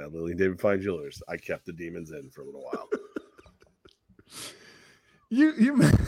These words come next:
Speaker 2: <laughs> you mentioned Uvalde football. Let's give them the love to start off a college football Saturday. A walk-off winner. A walk-off victory for the Great Danes.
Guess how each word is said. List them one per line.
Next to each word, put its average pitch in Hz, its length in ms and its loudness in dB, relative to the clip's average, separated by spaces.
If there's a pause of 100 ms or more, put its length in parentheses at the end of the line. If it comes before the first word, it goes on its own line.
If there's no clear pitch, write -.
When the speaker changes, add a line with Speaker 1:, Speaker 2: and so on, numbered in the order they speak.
(120)
Speaker 2:
<laughs> - 380 2
you 311 180 8
mentioned 226 460 6
Uvalde 160 640 8
football. 143 420 0
Let's 135 200 -2
give 127 260 -2
them 156 220 2
the 143 100 0
love 117 340 0
to 113 80 -2
start 110 320 -4
off 101 200 -2
a 82 40 -14
college 104 340 -4
football 98 360 -4
Saturday. 104 380 -2 (260)
A 180 80 8
walk-off 226 520 8
winner. 190 420 6 (380)
A 180 80 12
walk-off 190 840 10
victory 160 540 6
for 156 120 0
the 143 80 2
Great 151 360 2
Danes. 135 400 0